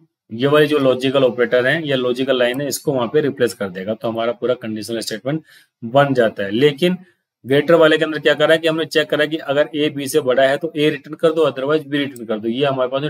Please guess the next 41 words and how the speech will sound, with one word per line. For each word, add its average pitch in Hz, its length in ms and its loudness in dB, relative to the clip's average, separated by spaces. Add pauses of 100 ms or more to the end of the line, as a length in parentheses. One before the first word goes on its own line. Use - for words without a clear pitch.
(100)
true 147 220 -4
false 156 160 2
return 139 200 -8
नहीं 123 140 -4
करता, 110 280 -4
ये 135 160 -8
कोई 147 220 -6
जो 131 200 -10
value 120 300 -2
आएगी 113 300 -2
उस 147 180 -8
value 127 240 -4
को 151 120 0
return 113 240 -8
करेगा, 104 360 -8 (380)
इसलिए 156 280 0
हमने 127 220 -2
यहाँ 113 200 -2
पे 165 160 2 (440)
value 127 320 2
का 170 140 4 (120)
format 131 360 0
स्पेसिफायर 120 480 -2
लगाया 123 280 2
और 135 120 -2
यहाँ 117 160 -4
पे 123 180 -2
if 123 80 -4
else 117 180 -2
की 117 100 -6
जगह 110 200 -4
पे 151 160 -6
सीधा 120 220 -6
का 113 100 -6
सीधा 110 220 -6
हमने 131 260 -6 (640)
macros 143 440 2
को 131 120 -2
यूज़ 110 240 -4
करा 90 200 -8
है। 85 120 -18